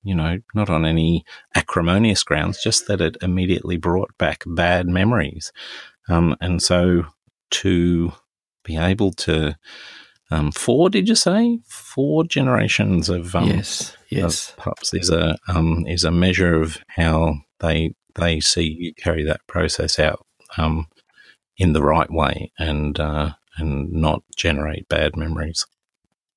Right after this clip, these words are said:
Speaker 2: Yes,
Speaker 1: Good on you,
Speaker 2: it was,
Speaker 1: Brendan.
Speaker 2: um, oh, thank you, Mark. Thank you <laughs> very much. But, um, yeah,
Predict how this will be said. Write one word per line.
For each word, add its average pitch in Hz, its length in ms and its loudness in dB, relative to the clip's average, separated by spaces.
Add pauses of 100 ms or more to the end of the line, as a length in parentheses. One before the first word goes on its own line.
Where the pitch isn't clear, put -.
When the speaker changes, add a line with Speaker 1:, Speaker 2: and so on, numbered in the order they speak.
(640)
Speaker 2:
Yes, 98 260 2
Speaker 1:
Good 98 100 2
on 101 180 4
you, 95 100 4
Speaker 2:
it - 60 -2
was, 90 120 0
Speaker 1:
Brendan. 90 420 2 (1080)
Speaker 2:
um, 101 300 -2 (100)
oh, - 120 -20 (300)
thank - 460 0
you, 107 120 2
Mark. 98 480 0 (220)
Thank - 560 -2
you - 80 2
<laughs> - 0 -
very - 680 0 (240)
much. - 340 -4 (800)
But, 110 320 0
um, 110 340 0
yeah, 107 360 0